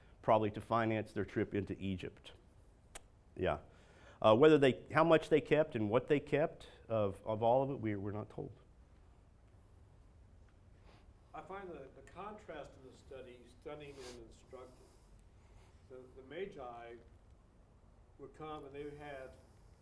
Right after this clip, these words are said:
Speaker 2: court-appropriate clothing. They have the entourage. They have these kingly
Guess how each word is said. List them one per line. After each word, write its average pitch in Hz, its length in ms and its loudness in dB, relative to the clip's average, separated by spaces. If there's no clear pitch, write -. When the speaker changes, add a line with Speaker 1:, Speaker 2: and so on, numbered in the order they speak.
Speaker 2:
court-appropriate 160 1000 -12
clothing. 160 400 -6
They 127 80 -14
have 127 140 -12
the 120 200 -18
entourage. 110 640 -12
They 131 180 -14
have 139 100 -10
these 131 220 -16
kingly 180 320 -12